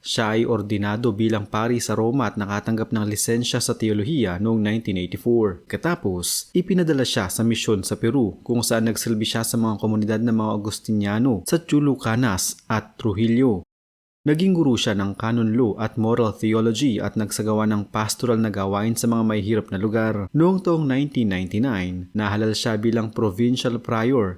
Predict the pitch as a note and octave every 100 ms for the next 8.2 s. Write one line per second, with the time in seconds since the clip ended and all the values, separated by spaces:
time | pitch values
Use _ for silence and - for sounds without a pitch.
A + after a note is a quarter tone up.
0 | - E3 E3+ C3+ - B2 B2 C3+ A#2 A2
1 | A2 A#2+ A2 - A2+ G#2 G2+ A2 A2 G#2
2 | A2+ A#2 A2+ - A2+ A#2 C3+ A2+ - G#2
3 | A2+ A2+ A2 B2+ G2 - G#2 - G#2+ G2
4 | F#2+ F#2+ G#2 A2 B2 A2+ F#2+ F2+ A2+ D#3
5 | G2+ F#2 - - A#2 A2+ A2 G#2+ G#2+ G2+
6 | A2 A2+ G#2 A2 A2 A2 G#2+ A2 A2+ G#2
7 | A#2+ G#2 G2 - G2+ G2+ G#2 - A2+ A2+
8 | G2+